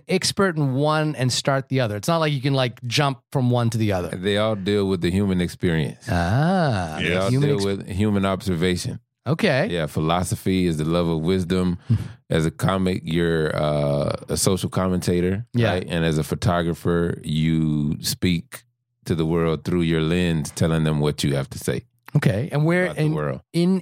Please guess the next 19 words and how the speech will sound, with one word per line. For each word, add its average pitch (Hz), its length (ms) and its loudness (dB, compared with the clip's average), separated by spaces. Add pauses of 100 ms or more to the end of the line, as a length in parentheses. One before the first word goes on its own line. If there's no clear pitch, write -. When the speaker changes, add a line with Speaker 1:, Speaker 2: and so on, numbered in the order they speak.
Speaker 1:
in 180 260 4
that 170 300 0
spectrum, 139 520 0
where 139 100 4
do 160 80 4
you 160 80 4
think 135 300 0
film 113 760 0 (360)
kinda 101 460 2
fits - 360 -2
in 120 120 2
the, 110 280 2
in, 117 160 4
in 117 140 2
the, 107 300 2 (460)
in 95 160 2
the 85 60 2
Speaker 2:
Oh. 76 100 -2
Speaker 1:
f-, 69 100 -12